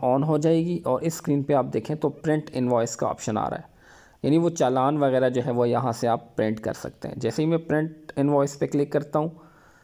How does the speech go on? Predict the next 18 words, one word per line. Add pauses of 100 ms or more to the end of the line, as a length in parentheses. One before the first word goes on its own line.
(160)
तो
ये
चालान
मेरे
पास
पीडीएफ़
सेक्शन
में
आ
जाएगा। (120)
Already
डाउनलोडेड
है,
मैं
दोबारा
डाउनलोड
करता
हूँ।